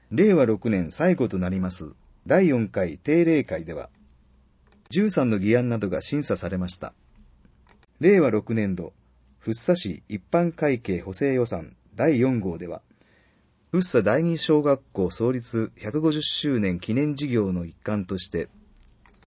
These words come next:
片倉跡地のフェンスに児童による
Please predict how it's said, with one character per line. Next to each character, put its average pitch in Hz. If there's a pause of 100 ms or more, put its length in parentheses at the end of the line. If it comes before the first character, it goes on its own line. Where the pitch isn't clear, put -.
(120)
片 185
倉 160
跡 143
地 - (180)
の 101 (100)
フ 143
ェ 143
ン 123
ス 104
に 82 (180)
児 135
童 165
に 101
よ 90
る 85